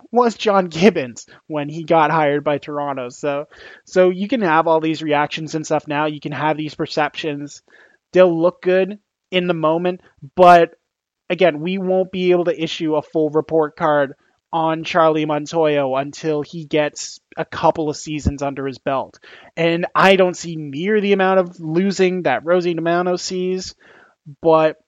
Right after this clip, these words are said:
I see a guy who's going to be able to help develop a lot of these younger guys on the Blue Jays, and that's gonna be key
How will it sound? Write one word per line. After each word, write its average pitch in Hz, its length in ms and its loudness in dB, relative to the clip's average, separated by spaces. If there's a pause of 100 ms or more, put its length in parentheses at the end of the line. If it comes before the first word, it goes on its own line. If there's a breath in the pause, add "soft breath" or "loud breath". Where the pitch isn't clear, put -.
(140)
I 175 100 4
see 196 240 -2
a 185 60 2
guy 170 280 6
who's 165 200 -6
going 170 320 0
to 170 60 -6
be 170 140 0
able 165 100 0
to 160 80 2
help 151 260 -2
develop 151 580 0
a 156 100 0
lot 151 380 4
of 147 60 -2
these 151 220 -6
younger 147 280 -4
guys 139 320 0
on 143 120 -6
the 147 60 -4
Blue 143 140 -6
Jays, 135 220 -10
and 147 100 -10
that's 143 220 0
gonna 160 180 -6
be 156 120 -10
key 151 440 -8